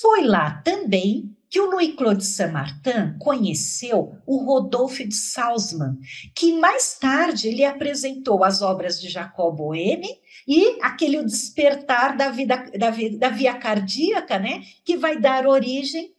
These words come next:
ao martinismo. E aí foi nessa época, nesses dois anos,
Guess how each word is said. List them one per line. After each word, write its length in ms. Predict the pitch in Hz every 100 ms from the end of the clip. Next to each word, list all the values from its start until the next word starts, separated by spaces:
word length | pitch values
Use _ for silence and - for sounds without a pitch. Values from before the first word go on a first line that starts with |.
| _ -
ao 180 | 277
martinismo. 880 | 277 269 269 330 320 220 208 214 220 - - - -
E 120 | 330
aí 160 | 359 381
foi 200 | 392 311
nessa 580 | 311 415 - - -
época, 420 | 240 302 233 220 208
nesses 400 | 226 - 226 208
dois 380 | 196 170 -
anos, 400 | 247 320 269 196